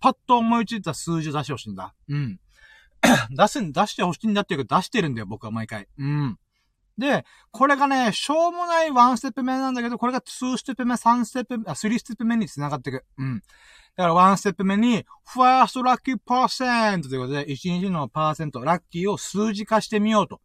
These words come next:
うん。で、そうすると八十パーだとしよう。じゃあ八十パーで、えーと、じゃあ、ツーステップ目行こう。ツーステップ目は、<clears throat> ラッキーカウント。ってことね。僕が一日のね、この出来事を振り返って、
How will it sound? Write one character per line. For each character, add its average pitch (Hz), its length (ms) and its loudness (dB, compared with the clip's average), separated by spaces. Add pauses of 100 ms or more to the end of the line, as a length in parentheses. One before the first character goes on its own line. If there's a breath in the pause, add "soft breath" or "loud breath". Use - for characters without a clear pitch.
(160)
う 160 120 -2
ん。 139 220 -4 (420 soft breath)
で、 240 80 -2
そ 233 100 0
う - 20 -2
す 247 60 -6
る 233 120 -4
と 185 60 -2
八 175 260 -4
十 190 120 2
パ - 160 2
ー - 20 8
だ 196 60 2
と 143 100 -6
し - 100 -8
よ 190 200 -2
う。 165 140 -6
じ 175 60 -6
ゃ 160 40 0
あ - 20 -10
八 170 180 -6
十 208 120 0
パ 240 240 2
ー 226 40 4
で、 226 340 -2
え - 100 -6
ー - 20 -8
と、 131 120 -6
じ 123 80 -8
ゃ 123 100 -4
あ、 117 40 -6 (720)
ツ - 160 -4
ー 185 60 2
ス - 60 -6
テ 185 80 -2
ッ - 40 -2
プ 170 80 -6
目 156 140 -2
行 120 100 -4
こ 95 140 -10
う。 - 100 -20
ツ 214 120 -6
ー 220 60 0
ス - 60 -6
テ 226 80 -4
ッ 196 40 -6
プ - 100 -8
目 214 120 2
は、 226 240 4 (200)
<clears throat> - 1500 -6
ラ 143 180 2
ッ - 20 -4
キ 165 100 -2
ー 147 40 -2
カ 143 260 6
ウ 101 80 -8
ン - 20 -18
ト。 - 60 -20
っ - 360 -20
て 143 80 -8
こ 135 80 -4
と 120 60 -8
ね。 143 260 -2 (360 soft breath)
僕 220 300 0
が 254 260 8
一 190 200 -2
日 208 360 0
の 170 120 0
ね、 156 200 -4
こ 143 120 -10
の 135 140 -6
出 139 100 -4
来 175 100 -4
事 147 200 -4
を - 20 -2
振 139 100 -8
り 147 120 -8
返 170 280 0
っ - 20 -8
て、 220 380 -2